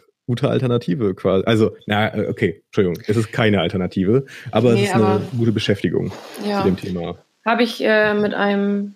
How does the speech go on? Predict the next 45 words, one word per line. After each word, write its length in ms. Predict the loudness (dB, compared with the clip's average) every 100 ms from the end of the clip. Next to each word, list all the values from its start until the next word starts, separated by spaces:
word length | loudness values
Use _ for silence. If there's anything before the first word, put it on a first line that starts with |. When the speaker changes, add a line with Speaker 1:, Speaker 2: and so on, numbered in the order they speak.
| _ -14
Speaker 2:
meiner 300 | -6 -2 0
Interviewpartner 600 | 2 0 0 -2 -4 -2
auch 60 | -4
drüber 180 | -2 -2
gesprochen, 300 | 0 -4 -2
beziehungsweise 340 | 0 0 -2
ich 80 | -4
habe 100 | -2
beide 260 | 2 2 0
gefragt, 560 | -2 -2 -2 -2 -8 -4
ähm, 420 | 0 0 -2 -6 -10 -18 -20 -4
ob 180 | -2 0
sie 120 | 2
sowas 340 | 2 4 2
eben 220 | 0 0
als 180 | 0 0
Alternativen 600 | 0 0 -2 -4 -4 -2
einsehen. 720 | 0 0 2 2 0 0 -2 -2
Der 100 | -4
eine 220 | -4 -4
hat 180 | -6 -8
gleich 160 | -8
gesagt, 300 | -8 -8 -8
dass 60 | -10
das 140 | -14
für 100 | -8
ihn 200 | -6 -6 -10 _ -20 _ _
kein 240 | 0 2
adäquater 580 | 4 2 0 2 0 2
Ersatz 440 | 0 0 2 0 -2
ist, 100 | -2
aber 220 | -2 -2
dass 180 | -2 -4
er 140 | -4
auch 120 | -4
welche 300 | -6 -8 -4
hat 240 | -4 -4 -6 _ _ _ _ _ _ _ _
Speaker 1:
Mhm. 200 | 0 4
Speaker 2:
und 260 | 4 2 -2
die 160 | -8 -4
eventuell 360 | -2 0 0
jetzt 160 | 0 -2
mal 120 | -4
ausprobieren 520 | -4 -4 -6 -4 -4 -4
will. 320 | -4 -6